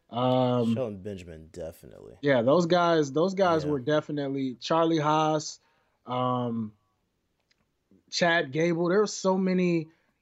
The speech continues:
Speaker 1: talents of today and present and past who will let you know, like, Kurt Angle definitely inspired them to, you know, wanna wrestle a technical style or just do what he does, man. So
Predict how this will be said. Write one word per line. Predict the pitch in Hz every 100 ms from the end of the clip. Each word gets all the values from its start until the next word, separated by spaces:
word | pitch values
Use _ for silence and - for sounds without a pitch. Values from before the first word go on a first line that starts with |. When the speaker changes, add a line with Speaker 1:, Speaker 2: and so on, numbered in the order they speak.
| -
Speaker 1:
talents | 175 165 160 135 - -
of | 143 143 135 123 _
today | - 143 123 170 185 185 180 180 - _ _
and | 135 131 123 120 110 - _ _ _ _ _ _
present | - 185 175 180 180 -
and | 123 110
past | 170 170 170 165 - _ _ _ _ _
who | - 180 170 156
will | 143 165
let | 151 170 -
you | 156
know, | 165 185
like, | 120 110 104
Kurt | - 151
Angle | 160 165 147
definitely | 120 135 135 135 131 131
inspired | 127 117 - 135 151 -
them | 110 107 107 _ _ _ _ _
to, | - 143 135 131 127 123 113 - -
you | 139
know, | 123
wanna | 117 127 120
wrestle | 123 135 147 127
a |
technical | 120 151 135 135 131
style | - 120 127 143 156
or | 139 127
just | 123 120
do | 110 139 139 139 135 _ _ _ _
what | 110 123
he | 131
does, | 113 131 160 107
man. | 110 113 117
So | 117 131 123 120